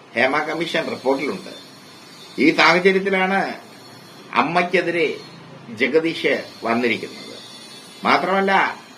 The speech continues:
ഹേമ കമ്മീഷൻ റിപ്പോർട്ടിലെ പെൺവേട്ടക്കാരുടെ പേര് പുറത്തുവിടണമെന്നും അദ്ദേഹം പറഞ്ഞിരിക്കുന്നു. ജഗദീഷിനെ പോലെ ഒരു സീനിയർ നടൻ,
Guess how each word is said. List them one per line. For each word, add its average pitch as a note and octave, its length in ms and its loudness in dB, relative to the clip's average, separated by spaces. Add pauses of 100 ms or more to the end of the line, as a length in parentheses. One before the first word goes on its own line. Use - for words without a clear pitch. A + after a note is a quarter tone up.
(320)
ഹേമ C#3+ 280 2
കമ്മീഷൻ F#3+ 500 0
റിപ്പോർട്ടിലെ F3+ 680 -2 (440)
പെൺവേട്ടക്കാരുടെ F3 880 2 (160)
പേര് C3 480 6 (380)
പുറത്തുവിടണമെന്നും E3+ 880 0 (160)
അദ്ദേഹം B2 500 -2 (140)
പറഞ്ഞിരിക്കുന്നു. B2 580 0 (920)
ജഗദീഷിനെ E3+ 540 2
പോലെ F#3+ 480 0 (240)
ഒരു E3 160 2
സീനിയർ F3+ 480 0
നടൻ, A#2+ 240 -2